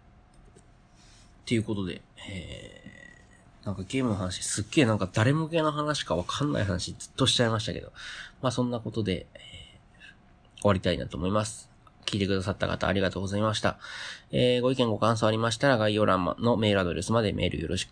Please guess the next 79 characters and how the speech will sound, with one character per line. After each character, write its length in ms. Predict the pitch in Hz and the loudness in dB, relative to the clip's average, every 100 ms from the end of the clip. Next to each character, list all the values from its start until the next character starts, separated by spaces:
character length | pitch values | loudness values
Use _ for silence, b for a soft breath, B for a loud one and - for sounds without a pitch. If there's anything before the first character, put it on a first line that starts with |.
| - | -8
く 80 | 92 | -8
だ-、 100 | - - - - - | -8 -14 -20 -20 0
よ 120 | 101 | 2
ろ 80 | 98 | 4
し 100 | - | 2
く 220 | - 131 | 4 8
お 40 | |
願 200 | 98 90 87 | 10 8 2
い 40 | |
し 100 | 104 | 2
ま 140 | 110 | 2
す。 120 | 110 - B B B | 2 -6 B B B
ま 80 | 151 | 2
た 80 | 151 | 6
あ 40 | |
の、 120 | 147 139 | 6 2
ポ 100 | - | -2
ッ 40 | |
ド 100 | - 175 | 0 2
キ 60 | |
ャ 60 | 185 | 2
ス 80 | - | 4
ト 160 | 127 110 | 4 6
の 120 | 101 | 4
レ 120 | 110 | 4
ビ 140 | 110 | 4
ュ 40 | 95 | 4
ー 40 | |
書 100 | 98 | 2
い 60 | 87 | 0
て 140 | 87 | 0
く 100 | 98 | 0
だ 120 | 90 | 0
さ 120 | 90 87 | 0 -4
る 120 | 78 | 2
と 180 | 117 - | 2 2
嬉 300 | 101 90 - | 2 0 0
し 340 | - 73 67 | -2 -2 -4
い 40 | |
で 100 | 58 | -4
す。 160 | - - | -4 -4
励 240 | 101 98 95 | -2 -2 -2
み 60 | |
に 80 | - | -6
な 60 | 80 | -6
り 100 | 98 | -4
ま 120 | 104 | -2
す 80 | 113 | -2
の 80 | |
で、 160 | - - - - - - - | -4 -8 -18 -20 -20 -18 0
よ 100 | 104 | 0
ろ 60 | 101 | 2
し 60 | |
く 60 | 107 | 2
お 40 | |
願 140 | 92 92 | 2 2
い 60 | |
し 100 | 92 | 0
ま 120 | 107 | -2
す。 160 | 113 - B B B B - | -2 -8 B B B B -2
え 80 | 143 | 2
ー、 20 | |
そ 120 | 147 | 2
れ 60 | 139 | 4
で 60 | |
は、 160 | 123 - | 4 4
素 180 | 117 110 | 2 2
人 100 | 104 | 4
の 80 | 92 | 2
ラ 140 | 92 | 2
ジ 80 | 82 | 0
オ 40 | |
第 140 | 87 82 | -2 0
三 200 | 101 90 | 0 -2
百 160 | - 85 | -4 -4
十 680 | 95 90 85 82 65 57 55 | -2 0 0 -2 -4 -6 -4
三 180 | 110 | 0
回 120 | 127 139 | 4 4
目。 160 | 135 | 2